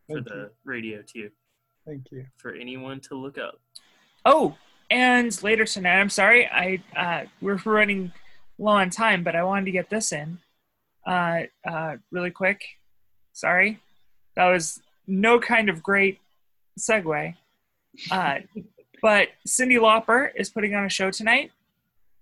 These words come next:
Speaker 3: a virtual one.
Speaker 2: Cool.
Speaker 3: And, uh, she's ho-,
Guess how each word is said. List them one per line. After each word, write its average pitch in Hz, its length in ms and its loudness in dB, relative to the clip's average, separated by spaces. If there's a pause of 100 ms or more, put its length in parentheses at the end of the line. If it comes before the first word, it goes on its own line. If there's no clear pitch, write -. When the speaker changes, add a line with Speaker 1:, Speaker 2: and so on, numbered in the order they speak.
(200)
Speaker 3:
a 170 60 -8
virtual 190 480 -4
one. 214 220 -4 (600)
Speaker 2:
Cool. 170 260 -10
Speaker 3:
And, 185 500 -2 (120)
uh, 180 220 0
she's 190 280 -6
ho-, 202 180 -4